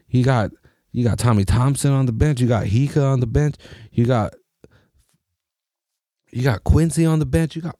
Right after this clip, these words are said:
all these. You got those people on the bench, dog. Like, those are still people that, those are M L S starters.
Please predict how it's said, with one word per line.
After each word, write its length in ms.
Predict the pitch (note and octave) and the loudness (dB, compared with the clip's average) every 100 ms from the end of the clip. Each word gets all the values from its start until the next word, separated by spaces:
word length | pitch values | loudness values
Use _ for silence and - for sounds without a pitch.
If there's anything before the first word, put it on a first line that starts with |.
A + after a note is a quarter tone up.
| _ | _
all 220 | F3 F#3 | 0 2
these. 260 | F#3 F#3+ - - - - | 0 -2 -6 -18 -20 -8
You 80 | - | -4
got 100 | F4 | 0
those 140 | F4 | 2
people 220 | - - F4 | 2 2 0
on 100 | - | -2
the 100 | - _ | -6 _
bench, 440 | - F3 F#4 G#4+ - | 0 0 0 -6 -6
dog. 360 | F#4+ G#4 G4+ | -4 -4 -4
Like, 260 | C#4+ F#3 - - - | -6 -10 -12 -20 -6
those 140 | E4+ | -2
are 80 | G#4+ | 0
still 160 | F#4+ C4 | 0 0
people 240 | A3 F3+ | 0 2
that, 180 | F3 G3 | 0 0
those 160 | C#4 D4 | -2 -2
are 120 | G3+ | -2
M 200 | F#3+ F#3 | -2 0
L 160 | F3 | 0
S 160 | D3+ A#2+ | 0 -2
starters. 920 | - D3 F#3 G#3+ A#2 - - - - | -4 -2 0 0 -4 -10 -18 -20 -20